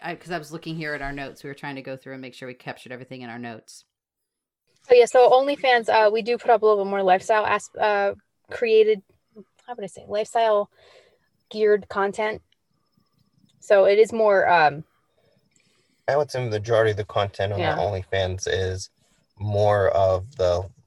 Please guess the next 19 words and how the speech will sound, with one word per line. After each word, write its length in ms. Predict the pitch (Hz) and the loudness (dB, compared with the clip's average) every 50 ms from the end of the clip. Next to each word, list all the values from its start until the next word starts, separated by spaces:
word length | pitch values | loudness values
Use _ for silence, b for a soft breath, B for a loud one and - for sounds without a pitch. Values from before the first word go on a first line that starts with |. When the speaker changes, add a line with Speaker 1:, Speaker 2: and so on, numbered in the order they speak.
| _ _ _ | _ _ _
Speaker 3:
lifestyle 720 | 92 98 101 98 - - - 92 92 - 87 - - - | 0 0 0 0 -2 -4 -4 -2 -2 0 -2 -4 -6 -6
aspect 520 | - 92 90 - - - - 110 95 - - | -4 -4 -4 -4 -6 -8 -8 -8 -8 -8 -8
of 140 | 92 98 104 | -10 -8 -8
you, 320 | 101 92 92 95 98 98 - _ _ _ _ _ _ _ | -6 -6 -6 -6 -8 -10 -14 _ _ _ _ _ _ _
where 220 | - 90 92 92 92 | -10 -4 -2 -2 -2
the 200 | 87 92 92 90 | 0 -2 -2 -2
s-, 200 | 90 - - - _ | -2 -6 -10 -8 _
other 200 | - 104 101 101 | -2 -2 -2 -2
social 440 | 95 - - 101 98 92 - - 90 | -6 -6 -4 -4 -4 -4 -8 -10 -12
media 340 | 90 92 95 90 92 90 87 | -10 -10 -10 -8 -6 -4 -6
is 140 | 87 87 - | -6 -6 -8
more 280 | 98 95 95 92 92 | -8 -6 -4 -4 -4
the 120 | 92 92 90 | -4 -6 -8
modeling 600 | 87 90 90 87 92 92 101 95 82 78 - - _ | -6 -4 -2 0 0 0 -2 -4 -6 -6 -8 -10 _
aspect 540 | 85 85 87 - - - - - - _ - - | -8 -8 -8 -10 -12 -12 -12 -12 -12 _ -16 -18
of 80 | - | -12
you. 140 | - - - - - | -10 -10 -10 -4 -4
Speaker 2:
Definitely, 460 | - - - 151 123 - - 156 160 | -4 -4 -4 -8 -12 -12 -14 -14 -12
yeah. 160 | 175 90 87 | -12 -12 -12